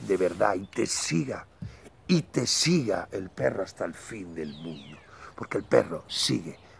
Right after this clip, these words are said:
a una mente convencida y no a una mente insegura. Pero tenemos perro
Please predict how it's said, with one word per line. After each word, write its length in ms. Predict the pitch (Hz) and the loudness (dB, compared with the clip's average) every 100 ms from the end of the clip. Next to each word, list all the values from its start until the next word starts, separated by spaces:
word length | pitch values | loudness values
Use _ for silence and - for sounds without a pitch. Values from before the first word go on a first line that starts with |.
| - - | -16 -6
a 80 | |
una 220 | 82 80 - | -4 -4 -2
mente 440 | - 104 82 - | 0 0 0 -6
convencida 760 | - - - - - - - - - - | -2 6 6 6 4 6 8 8 6 6
y 80 | - | 6
no 260 | - 175 - | 10 10 10
a 60 | - | 8
una 240 | - - - | 8 8 6
mente 340 | 113 107 - 82 | 2 2 -2 -2
insegura. 680 | - 143 107 127 123 - - - - - - - - - - | -2 -2 0 0 0 -6 -14 -16 -16 -16 -10 -8 -8 -12 -16
Pero 180 | - - | -10 -6
tenemos 420 | - 87 98 151 - | -2 0 4 4 8
perro 440 | 160 160 208 | 8 10 8